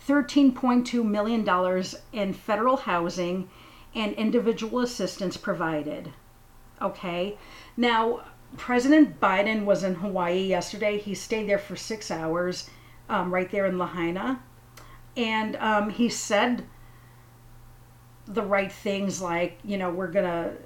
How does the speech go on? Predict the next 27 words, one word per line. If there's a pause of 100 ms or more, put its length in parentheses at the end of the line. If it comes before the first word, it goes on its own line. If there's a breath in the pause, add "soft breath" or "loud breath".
(220)
we're
gonna (120)
gather
together,
we're
gonna
restore
everything, (420 loud breath)
and
we're
gonna
make
sure
that
the
Native
Hawaiians
are
at
the
table
and
that
they
have
a
say